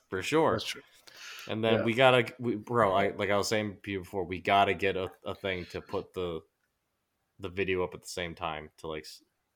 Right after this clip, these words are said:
Speaker 1: how we're gonna do that. So
Speaker 2: Yeah.
Speaker 1: they can kinda see us. Like, what would that be, a streaming thing? How we do that? How we go against, or how we go
Speaker 2: I think
Speaker 1: about
Speaker 2: so. Like O B S, just capture it.
Speaker 1: You might have to do something
Speaker 2: And
Speaker 1: like
Speaker 2: then
Speaker 1: that.
Speaker 2: s-, maybe sync up our audio with it.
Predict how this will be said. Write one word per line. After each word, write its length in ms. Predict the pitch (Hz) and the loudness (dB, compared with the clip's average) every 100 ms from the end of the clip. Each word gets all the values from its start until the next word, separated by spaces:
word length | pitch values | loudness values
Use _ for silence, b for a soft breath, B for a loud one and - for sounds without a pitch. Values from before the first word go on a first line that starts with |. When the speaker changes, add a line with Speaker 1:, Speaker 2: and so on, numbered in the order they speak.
| _ | _
Speaker 1:
how 240 | - 92 85 | -8 -6 -6
we're 220 | 85 85 | -8 -10
gonna 180 | 87 82 | -10 -10
do 180 | 80 76 | -10 -10
that. 220 | 71 - - _ | -12 -14 -20 _
So 320 | - 78 - _ _ _ _ _ _ _ _ _ _ _ _ _ | -14 -12 -12 _ _ _ _ _ _ _ _ _ _ _ _ _
Speaker 2:
Yeah. 240 | 135 131 117 | 8 10 8
Speaker 1:
they 120 | 98 | 4
can 340 | - 123 127 | 4 6 6
kinda 300 | 117 104 92 | 4 2 2
see 280 | - 92 87 | -4 -2 -2
us. 220 | 80 - | -2 -4
Like, 140 | 90 95 | -4 0
what 120 | 110 | 0
would 80 | 107 | 0
that 120 | 95 | -2
be, 100 | 101 | -2
a 60 | 87 | -2
streaming 380 | - 143 170 165 | 0 0 0 2
thing? 280 | 170 170 | 2 2
How 180 | 156 143 | 4 2
we 140 | 135 135 | 2 -4
do 180 | 131 131 | -2 -2
that? 220 | 135 131 | -2 -4
How 140 | 127 | -8
we 140 | 123 117 | -8 -8
go 200 | 117 113 | -6 -6
against, 320 | 110 110 - - 120 | -8 -12 -14 -18 -10
or 120 | 104 | -6
how 80 | 107 | -6
we 100 | 104 | -6
go 140 | 104 135 | 4 4
Speaker 2:
I 40 | |
think 180 | - 139 | 6 0
Speaker 1:
about 80 | - | 4
Speaker 2:
so. 300 | 117 113 - _ | 6 6 2 _
Like 180 | 110 104 | 2 4
O 120 | 107 | 2
B 160 | 107 104 | 4 4
S, 380 | 110 123 - - | 4 2 -8 -8
just 180 | 110 - | -6 -2
capture 400 | 101 - - 117 | -2 -2 -6 -6
it. 100 | - _ _ _ _ | -6 _ _ _ _
Speaker 1:
You 120 | 107 | -12
might 200 | 92 87 | -10 -10
have 140 | 85 - | -12 -12
to 60 | |
do 120 | 85 90 | -14 -14
something 220 | - - | -10 -6
Speaker 2:
And 140 | 110 | -4
Speaker 1:
like 80 | 104 | -2
Speaker 2:
then 80 | 101 | -2
Speaker 1:
that. 80 | - | -4
Speaker 2:
s-, 180 | - - | -8 -4
maybe 280 | 110 110 104 | 0 0 0
sync 280 | - 107 98 | -2 -2 -4
up 160 | - | -2
our 100 | 98 | 0
audio 380 | 101 101 101 101 | 2 2 0 -2
with 180 | 101 - | -4 -6
it. 120 | 110 | -10